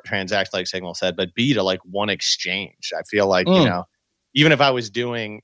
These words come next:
Speaker 1: you know, the stake to, uh, stake to earn, um, I would do it across multiple, I would, like, de-risk across multiple, um,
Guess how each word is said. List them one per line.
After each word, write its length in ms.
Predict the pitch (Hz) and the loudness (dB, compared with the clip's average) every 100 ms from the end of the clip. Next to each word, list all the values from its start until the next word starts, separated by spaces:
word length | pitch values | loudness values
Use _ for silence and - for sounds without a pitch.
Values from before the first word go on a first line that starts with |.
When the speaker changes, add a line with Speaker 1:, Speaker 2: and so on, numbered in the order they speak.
| - | -10
Speaker 1:
you 140 | 101 | -6
know, 160 | 92 90 | -6 -6
the 60 | 92 | -6
stake 360 | - 113 98 | -2 0 0
to, 360 | - 104 90 95 | -2 -4 -4 -4
uh, 100 | 90 | -4
stake 320 | - 113 101 | -2 -2 -4
to 100 | - - | -6 -4
earn, 400 | 110 107 92 95 _ _ _ _ _ | -2 -2 -4 -8 _ _ _ _ _
um, 500 | 101 87 87 85 82 - | 0 2 2 0 -6 -4
I 180 | 95 98 | -2 -2
would 300 | 95 90 78 | -2 -4 -6
do 160 | 98 | -6
it 80 | 92 | -6
across 400 | 90 107 87 - | -2 2 2 2
multiple, 600 | 92 92 101 92 87 87 | -2 -2 0 2 2 2
I 60 | 90 | 2
would, 100 | 95 | 2
like, 160 | 92 87 | 0 -2
de-risk 640 | 101 90 101 98 - 95 | -6 0 2 2 0 -8
across 320 | - 85 85 | -2 -2 -2
multiple, 640 | 92 90 92 92 87 85 _ _ | -4 -8 -8 -4 -2 -4 _ _
um, 400 | 90 85 78 78 | -4 -2 -2 -6